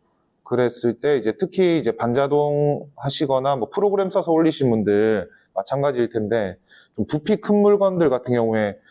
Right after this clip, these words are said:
생각한 것보다 배송비가 훨씬 많이 나오는 경우가 많거든요. 뭐 추가 배송비라든지 그런 부분에서 역마진을 계속 한, 한 일, 이 주 동안 봤던 적이 있었어요. 그때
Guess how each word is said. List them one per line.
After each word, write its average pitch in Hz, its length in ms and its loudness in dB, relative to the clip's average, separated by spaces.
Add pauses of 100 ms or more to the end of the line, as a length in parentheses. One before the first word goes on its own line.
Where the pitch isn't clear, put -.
(400)
생각한 240 500 0
것보다 123 540 0
배송비가 131 600 0 (220)
훨씬 240 240 0
많이 147 180 0
나오는 107 220 0
경우가 104 320 0
많거든요. 95 540 -6 (680)
뭐 95 220 -2
추가 165 240 -2
배송비라든지 131 840 -2 (420)
그런 160 240 -2
부분에서 160 800 2 (280)
역마진을 160 880 0
계속 180 580 -2
한, 135 240 -2 (560)
한 147 220 0
일, 208 180 4
이 214 80 2
주 139 160 -2
동안 107 220 0
봤던 - 340 -6
적이 104 160 2
있었어요. 92 460 -4
그때 110 720 -2